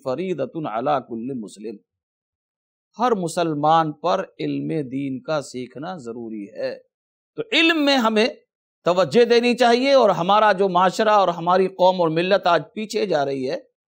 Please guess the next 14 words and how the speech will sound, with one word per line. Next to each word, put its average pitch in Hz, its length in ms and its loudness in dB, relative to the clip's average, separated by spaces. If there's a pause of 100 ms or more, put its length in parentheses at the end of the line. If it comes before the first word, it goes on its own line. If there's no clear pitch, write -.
(260)
हमें 226 380 2
इल्म 254 300 2
के 214 200 4
तईं 202 460 0
ईमानदाराना 175 800 2
जिंदगी 151 420 -2
गुजार 170 400 2
कर 185 200 0 (100)
अपने 143 320 -4 (100)
आप 196 280 0
को 180 160 -6 (440)
मजबूत 175 800 -2 (100)
से 185 260 -2
मजबूत 143 720 -4